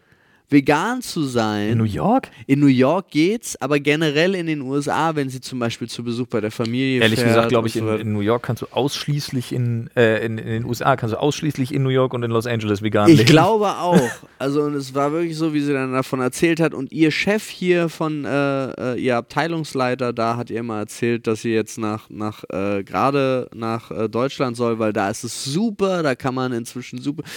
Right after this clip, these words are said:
Speaker 1: Und dann haben wir uns unterhalten und dann ging's auch wirklich so, und sie dann auch so, "Ja, wollt ihr was trinken?" Und du sagst, "Ja, wir hä-, klar, wir hätten gerne, äh, Sch-, äh, Sprudelwasser." Und sie so, "Ja, alles klar."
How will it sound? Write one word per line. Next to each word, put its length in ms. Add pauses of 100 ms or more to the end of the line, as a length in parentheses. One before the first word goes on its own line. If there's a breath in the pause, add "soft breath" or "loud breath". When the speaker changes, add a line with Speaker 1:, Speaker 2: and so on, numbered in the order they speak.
(140)
Speaker 1:
Und 80
dann 140
haben 160
wir 60
uns 140
unterhalten 600 (220 loud breath)
und 80
dann 120
ging's 260
auch 160
wirklich 200
so, 80 (220 loud breath)
und 160
sie 100
dann 160
auch 140
so, 100
"Ja, 380
wollt 160
ihr 100
was 180
trinken?" 640 (240 loud breath)
Und 140
du 100
sagst, 380
"Ja, 400
wir 80
hä-, 280
klar, 440
wir 60
hätten 220
gerne, 1000 (120)
äh, 120
Sch-, 240
äh, 160
Sprudelwasser." 920
Und 240
sie 120
so, 180
"Ja, 300
alles 280
klar." 340